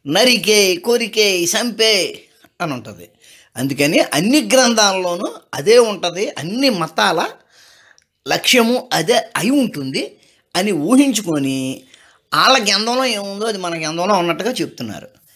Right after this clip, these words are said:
అయ్యా కత్తి పద్మారావు గారు, మీకు చిన్న ప్రశ్న. భగవద్గీత పట్టుకొని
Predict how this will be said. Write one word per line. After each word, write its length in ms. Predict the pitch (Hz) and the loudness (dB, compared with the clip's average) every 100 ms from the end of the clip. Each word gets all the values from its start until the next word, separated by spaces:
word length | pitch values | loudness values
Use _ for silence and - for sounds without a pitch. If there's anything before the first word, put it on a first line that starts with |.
| _ _ 113 | _ _ 0
అయ్యా 200 | 151 202 | 2 2
కత్తి 300 | 175 170 190 | 0 -4 0
పద్మారావు 460 | 185 175 185 180 | -2 0 0 0
గారు, 180 | 170 165 156 | 0 -4 -4
మీకు 280 | 143 170 175 | -6 -6 -6
చిన్న 400 | 175 170 220 262 | -4 -2 2 2
ప్రశ్న. 480 | - 147 - 143 202 - _ - | 2 -2 -4 -2 -4 -6 _ -10
భగవద్గీత 720 | 135 214 269 277 254 240 294 | -2 2 4 4 2 0 0
పట్టుకొని 960 | 294 226 220 220 240 208 160 156 160 165 | 0 -2 -2 -4 -6 -4 -4 -6 -6 -8